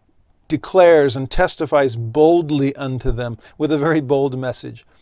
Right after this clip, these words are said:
This is not soft pedaling for softened hearts. This is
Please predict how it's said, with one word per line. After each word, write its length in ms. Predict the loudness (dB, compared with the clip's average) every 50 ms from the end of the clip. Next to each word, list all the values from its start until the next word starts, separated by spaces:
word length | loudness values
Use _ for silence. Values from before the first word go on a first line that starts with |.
| _ -14
This 140 | -12 -6 -4
is 140 | -4 -4 0
not 300 | 2 2 2 0 -2 -6 _ _ _ _ _
soft 580 | -10 -6 0 2 4 4 4 2 0 -6 -8
pedaling 480 | 0 2 2 2 2 0 -4 -6 -8 -8
for 160 | -6 -6 -6
softened 560 | -6 -4 -2 -2 -2 -2 -4 -6 -12 -12 -10
hearts. 420 | -4 -2 -2 -2 -2 -6 -12 -20 -20 _ _ _ _ _
This 200 | -4 -4 -4 -2
is 220 | -2 -4 -4 -6